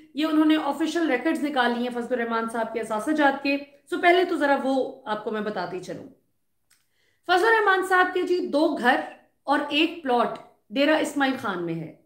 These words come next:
पेशावर, कराची और कोयटा में फजल रहमान साहब की दुकानें हैं, और इस्लामाबाद में F eight sector में इनका एक बंगला है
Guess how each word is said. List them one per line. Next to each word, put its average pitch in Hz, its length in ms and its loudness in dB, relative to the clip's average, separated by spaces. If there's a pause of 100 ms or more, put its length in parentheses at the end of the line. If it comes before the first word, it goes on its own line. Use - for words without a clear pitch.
(600)
पेशावर, 349 460 2
कराची 302 500 2
और 320 180 0
कोयटा 277 380 0
में 330 180 4
फजल 269 200 -2
रहमान 269 380 0
साहब 254 360 -2
की 302 160 -2
दुकानें 220 420 0
हैं, 160 320 -6 (840)
और 269 320 4 (420)
इस्लामाबाद 311 680 4
में 226 300 -6
F 311 360 -4
eight 339 420 0
sector 254 440 2
में 190 360 -4 (280)
इनका 311 280 4 (140)
एक 285 300 -2
बंगला 220 300 2
है 294 420 -2